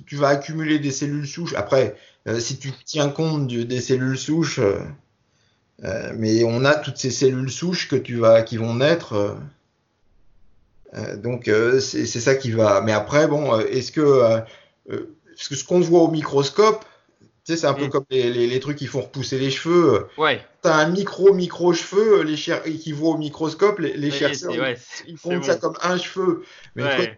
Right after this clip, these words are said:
Speaker 1: tu, à, à vue
Speaker 2: Tu le
Speaker 1: d'œil,
Speaker 2: verras pas, ouais.
Speaker 1: que dalle, ouais.
Speaker 2: <laughs>
Speaker 1: Même si
Speaker 2: Ouais.
Speaker 1: t'en as dix mille, euh, nouveaux petits cheveux, euh, micro cheveux, euh, ça te donnera pas plus
Speaker 2: Ouais,
Speaker 1: de
Speaker 2: donc, euh, musculairement, c'est potentiellement pareil. On peut créer des nouvelles cellules, mais est-ce qu'on va voir vraiment une grosse différence ?
Speaker 1: Le
Speaker 2: Euh,
Speaker 1: temps,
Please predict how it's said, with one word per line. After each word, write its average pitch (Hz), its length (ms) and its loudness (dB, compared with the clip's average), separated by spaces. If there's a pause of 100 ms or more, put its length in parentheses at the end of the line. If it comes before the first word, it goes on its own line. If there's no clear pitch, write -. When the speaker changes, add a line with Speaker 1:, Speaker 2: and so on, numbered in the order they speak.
(140)
Speaker 1:
tu, 127 200 0
à, 127 320 4
à 123 40 0
vue 131 220 -6
Speaker 2:
Tu 147 80 -2
le 175 60 2
Speaker 1:
d'œil, 190 80 4
Speaker 2:
verras 143 200 4
pas, 160 240 -2
ouais. 110 220 -6
Speaker 1:
que 170 60 -20
dalle, 127 360 2
ouais. 117 80 -2
Speaker 2:
<laughs> - 720 -18
Speaker 1:
Même 139 160 0
si 135 140 0
Speaker 2:
Ouais. 123 40 -8
Speaker 1:
t'en 185 140 -4
as 175 100 -2
dix 160 220 -8
mille, 190 320 -2
euh, 147 140 6
nouveaux 180 340 0
petits 160 340 -4
cheveux, 175 520 4
euh, 143 40 4
micro 165 500 -2
cheveux, 165 460 -2
euh, 120 60 -4
ça 131 160 -8
te 139 80 -12
donnera 135 400 0
pas 143 100 -2
plus 151 220 -8
Speaker 2:
Ouais, 156 180 0
Speaker 1:
de 135 60 -4
Speaker 2:
donc, 131 200 -10
euh, 127 200 -6
musculairement, 139 460 -8
c'est 147 120 -16
potentiellement 127 600 -10
pareil. 156 280 -2
On 120 100 -6
peut 131 140 -10
créer 143 220 -6
des 127 80 -6
nouvelles 131 240 -4
cellules, 147 380 -8
mais 135 140 -4
est-ce 127 100 -6
qu'on 139 240 -6
va 120 160 2
voir 131 320 -2
vraiment 127 240 -2
une 127 100 -2
grosse 127 240 -2
différence ? 139 560 -4
Speaker 1:
Le 135 60 -2
Speaker 2:
Euh, 123 80 -2
Speaker 1:
temps, 175 120 -4